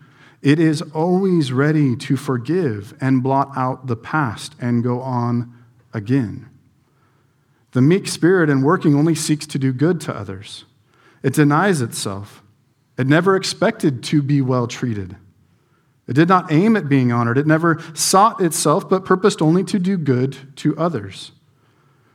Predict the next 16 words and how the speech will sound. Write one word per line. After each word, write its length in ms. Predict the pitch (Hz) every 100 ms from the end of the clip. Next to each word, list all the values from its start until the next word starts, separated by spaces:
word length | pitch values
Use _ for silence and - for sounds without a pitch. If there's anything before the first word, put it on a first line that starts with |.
| -
The 120 | 139
meek 300 | 147 180 226
spirit 580 | - - 151 160 160 113
bowed 440 | 139 151 196 208
its 160 | 170 160
shoulder 440 | - 175 165 135 127
to 140 | 143
the 120 | 123
yoke 360 | 120 131 117 127
and 120 | 127
expected 680 | 131 - - 175 190 208 170
to 140 | -
have 380 | 143 - 165 160
to 160 | - 165
continue 540 | - 160 - 143 147
bowing 560 | 131 123 120 110 107 107